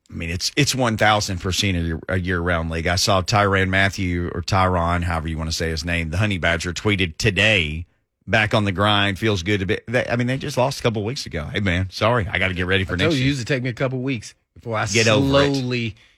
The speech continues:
Speaker 2: start moving towards, you know, getting back to, to working out. Mm-hmm. Gotta take a couple weeks, but it's hard, man. It's in your D N A. You just can't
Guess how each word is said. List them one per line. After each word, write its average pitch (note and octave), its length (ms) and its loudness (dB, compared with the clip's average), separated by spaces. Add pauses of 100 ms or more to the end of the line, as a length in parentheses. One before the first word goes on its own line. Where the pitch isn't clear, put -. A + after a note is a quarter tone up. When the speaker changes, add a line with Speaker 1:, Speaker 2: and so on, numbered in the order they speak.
(120)
Speaker 2:
start A#2+ 300 -6
moving A#2+ 480 -2
towards, G#2+ 680 -6 (280)
you A2 100 -10
know, F2 300 -8 (680)
getting G2+ 280 -6
back F2+ 320 -2
to, E2+ 240 -10
to - 140 -12
working E2+ 340 -8
out. D2 240 -10 (220)
Mm-hmm. G2 440 -4 (580)
Gotta A#2 240 2
take F#2 260 -2
a F2 60 -4
couple F2 240 -4
weeks, F2 160 -6
but G2+ 160 -6
it's A2 140 -2
hard, G#2+ 340 -2
man. E2+ 200 -8
It's F#2+ 140 -8
in G#2 160 -4
your F#2+ 140 -2
D F#2+ 200 -4
N F2+ 80 -4
A. G2+ 100 -4
You F#2+ 140 -8
just F#2 220 -8
can't F#2+ 300 -8